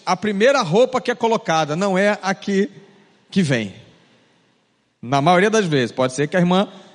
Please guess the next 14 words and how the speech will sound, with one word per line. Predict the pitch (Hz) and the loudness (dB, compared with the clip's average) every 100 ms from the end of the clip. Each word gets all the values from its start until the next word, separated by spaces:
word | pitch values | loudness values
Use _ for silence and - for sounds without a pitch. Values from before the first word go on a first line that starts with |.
| _ _ _ _ - | _ _ _ _ -20
esteja | - 160 160 | -4 -2 0
aí | 170 | 0
numa | 180 185 | 2 0
exceção. | - 214 - 135 110 - - _ - - _ _ _ _ | 0 -2 -2 -4 -4 -10 -20 _ -20 -20 _ _ _ _
Mas, | - 143 175 185 185 175 - - - - _ _ _ _ _ _ _ | -10 -2 2 2 0 -2 -8 -12 -18 -20 _ _ _ _ _ _ _
daqui | 147 151 | -4 0
a | 180 | 0
pouquinho | 175 151 175 165 | 0 -2 -2 0
mais, | 151 190 170 - - | 2 2 0 -2 -2
outras | 196 240 185 143 | 0 0 -4 -4
decisões | 160 - 120 131 127 - | -4 -4 -6 -4 -4 -6
precisarão | 123 117 127 120 123 | -8 -6 0 0 0
ser | - 120 | -4 -6
tomadas. | - 113 92 85 - - - | -4 -4 -4 -8 -14 -20 -20